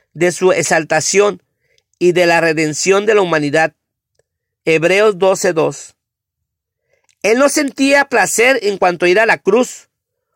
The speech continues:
Oró para que su copa de dolor lo pasara de largo, si había alguna otra manera de hacer que fuera posible.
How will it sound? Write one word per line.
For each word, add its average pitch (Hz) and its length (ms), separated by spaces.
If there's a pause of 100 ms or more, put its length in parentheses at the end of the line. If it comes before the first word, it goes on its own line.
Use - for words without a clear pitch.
(200)
Oró 190 380
para 311 200
que 214 120
su 180 160
copa 220 340
de 240 60
dolor 190 520 (160)
lo 180 220
pasara 180 440
de 180 100
largo, 180 400 (460)
si - 200
había 165 200
alguna 220 280
otra 220 200
manera 190 440
de 165 80
hacer 180 320
que 165 160
fuera 175 260
posible. 147 540